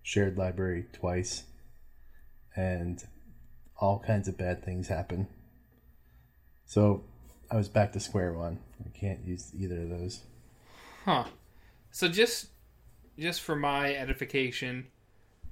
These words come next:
Speaker 2: we have Core M L, which is kind of like the low-level machine learning framework that Apple has. And then Vision is supposed to be, like, a high-level framework that sits on top of it.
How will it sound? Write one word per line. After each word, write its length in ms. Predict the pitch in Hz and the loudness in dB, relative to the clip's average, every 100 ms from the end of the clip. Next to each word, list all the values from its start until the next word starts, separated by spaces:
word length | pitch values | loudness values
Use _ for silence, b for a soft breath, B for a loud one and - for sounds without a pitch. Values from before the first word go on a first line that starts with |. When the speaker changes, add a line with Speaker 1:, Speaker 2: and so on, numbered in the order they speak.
| - | -4
Speaker 2:
we 160 | 147 | 2
have 560 | 147 139 127 127 - - | 6 6 6 2 -4 -12
Core 300 | - 185 185 | -4 2 4
M 120 | 185 | 6
L, 280 | 165 135 131 | 8 8 6
which 180 | 131 131 | 4 0
is 80 | 139 | -4
kind 200 | - 131 | -2 -2
of 80 | 131 | -2
like 220 | 127 120 | -4 -2
the 100 | 123 | -2
low-level 840 | 127 135 139 139 139 135 135 131 - - - | 0 0 2 0 0 -2 -2 -6 -10 -12 -12
machine 340 | - 127 147 135 | -8 -4 -4 -2
learning 320 | 135 135 131 | -2 -2 -4
framework 440 | 131 135 131 131 | -6 -4 -4 -6
that 120 | - 139 | -8 -6
Apple 240 | 127 131 | -6 -6
has. 480 | 131 127 127 123 - b b b b b - | -4 -2 -2 -4 -10 b b b b b -6
And 160 | 135 | 0
then 300 | 135 127 123 | 4 4 4
Vision 380 | 123 147 147 147 | 6 6 6 2
is 120 | 135 131 | -2 -4
supposed 360 | - 139 131 | -4 -4 -4
to 60 | - | -4
be, 120 | 135 | -4
like, 240 | 131 123 | -2 -4
a 40 | 123 | -4
high-level 460 | - 135 131 131 | -2 0 0 -2
framework 420 | 131 - 131 131 131 | -4 -4 -4 -6 -6
that 140 | 131 | -10
sits 200 | - 131 | -10 -8
on 100 | 127 | -8
top 260 | 120 131 127 | -2 0 0
of 120 | 131 | -2
it. 220 | 135 131 | -2 -4